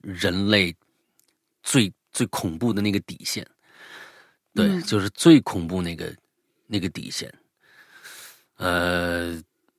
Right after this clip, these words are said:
Speaker 1: 你不知道人会干出什么事儿来。啊，文明的时候，
Speaker 2: 对。
Speaker 1: 一片，一，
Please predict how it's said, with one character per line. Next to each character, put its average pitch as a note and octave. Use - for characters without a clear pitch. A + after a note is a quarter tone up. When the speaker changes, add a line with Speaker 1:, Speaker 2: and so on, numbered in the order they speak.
Speaker 1:
你 G#2
不 -
知 C3+
道 C3
人 F#2
会 G2+
干 E2+
出 -
什 -
么 -
事 -
儿 -
来。 -
啊， F2+
文 G#2
明 D3
的 A2
时 F#2
候， E2+
Speaker 2:
对。 A2
Speaker 1:
一 B2+
片， E3+
一， D3